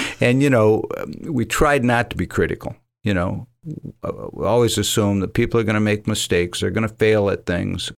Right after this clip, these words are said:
A banker once told me I was going to get a loan, and he said, "Look, Bill," he said, "you're a good guy.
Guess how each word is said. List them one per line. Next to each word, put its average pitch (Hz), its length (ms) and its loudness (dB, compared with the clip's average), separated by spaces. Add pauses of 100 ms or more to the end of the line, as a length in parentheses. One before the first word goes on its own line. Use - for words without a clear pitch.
(240)
A - 80 -6
banker 92 680 0 (200)
once 98 300 0
told 92 320 0
me 95 260 2
I 87 60 2
was 90 160 -2
going 95 240 -2
to 87 60 -2
get 87 140 -2
a 90 40 -2
loan, 92 460 -2 (420)
and 90 160 -2
he 92 100 0
said, 90 360 -2 (180)
"Look, 123 260 -2
Bill," 98 440 -2
he 107 80 -6
said, 92 260 -4
"you're 110 140 2
a 98 40 -2
good 127 280 0
guy. 110 340 2